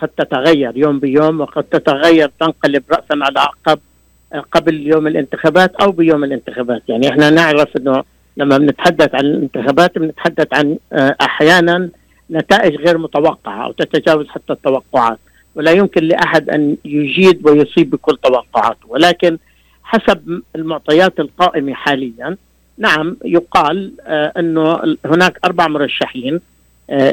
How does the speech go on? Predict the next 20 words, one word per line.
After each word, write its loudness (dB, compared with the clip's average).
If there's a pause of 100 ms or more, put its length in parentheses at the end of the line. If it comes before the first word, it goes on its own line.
اللي 4
هناك، 4 (200)
آه، 0
يعني 0
سيكون 2
تنافس 0
شديد 0
بينهم، 0 (440)
اللي 2
هم، 4
آه، -2
سوزان 2
دباجة 0 (100)
وعبد 0
الله 4
حمود 0 (460)
وجيري 4
وارنشاك 0 (160)
وتام 0
تلفاسكي. -4